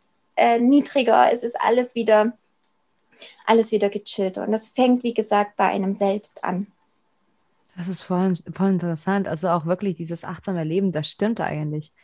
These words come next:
Speaker 2: Die Kinder sind so präsent.
Speaker 1: Mhm.
Speaker 2: Und die rennen auch nicht durch. Die multita-, die müssen nicht multi-, multitasken.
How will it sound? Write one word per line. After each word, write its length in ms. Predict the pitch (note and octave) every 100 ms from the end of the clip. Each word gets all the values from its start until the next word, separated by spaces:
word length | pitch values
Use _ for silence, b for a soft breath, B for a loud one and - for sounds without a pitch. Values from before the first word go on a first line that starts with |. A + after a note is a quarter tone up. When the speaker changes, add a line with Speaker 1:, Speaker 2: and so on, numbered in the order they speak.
| _ _ -
Speaker 2:
Die 80 |
Kinder 340 | F3+ G3+ F#3+ F#3
sind 220 | F#3 F#3
so 440 | D#3 D#3+ F3 F3+
präsent. 840 | F#3 - E3 D#3 E3 G3 D#3 D#3+ - _ -
Speaker 1:
Mhm. 400 | G#3+ G#3 A3 - _ _ _
Speaker 2:
Und 200 | G3 F#3
die 80 |
rennen 260 | F#3+ F#3+ G#3+
auch 140 | F3
nicht 200 | F#3 F3+ G3
durch. 120 | G#3+
Die 120 | G#3+
multita-, 440 | F#3+ B3 B3+ G3+
die 120 | F3 G3
müssen 280 | A3 C4
nicht 160 | B3 G#3
multi-, 320 | F3+ G#3+ -
multitasken. 880 | G#3 A#3+ D#4 - E3+ E3+ - D3+ G#3+